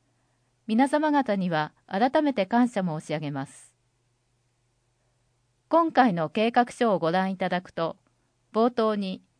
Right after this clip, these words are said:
よくあるご質問として、計画やサービスについてのキューアンドエーを掲載し、随所にコラムを設けていることに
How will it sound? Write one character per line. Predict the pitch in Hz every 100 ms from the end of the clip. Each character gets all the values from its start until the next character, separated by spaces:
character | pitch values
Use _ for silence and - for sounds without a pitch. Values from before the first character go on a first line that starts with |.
| _ _ _
よ | 294 339
く | 247 220
あ |
る | 226 208
ご | 165
質 | - - 196
問 | 185 180 - _
と | -
し | 190 -
て、 | 170 170 - _ _ -
計 | 277 277
画 | 285 277
や | 262 254
サ | 302 302
ー |
ビ | 262
ス | 247 180
に | 165
つ | -
い | 214 185
て | 156
の | 143 151 - -
キ | 269
ュ | 294
ー | 294
ア | 285
ン |
ド | 269 269
エ | 277 226
ー |
を | 151
掲 | 165 165
載 | - 160
し、 | 160 - 156 175 _ _ _ _
随 | 202 311 311
所 | 226
に | 180 151 -
コ | 294
ラ | 311
ム | 277 196
を |
設 | 180 269 262
け | 214
て | 180
い | 180
る | 196
こ | 196
と | 202
に | 151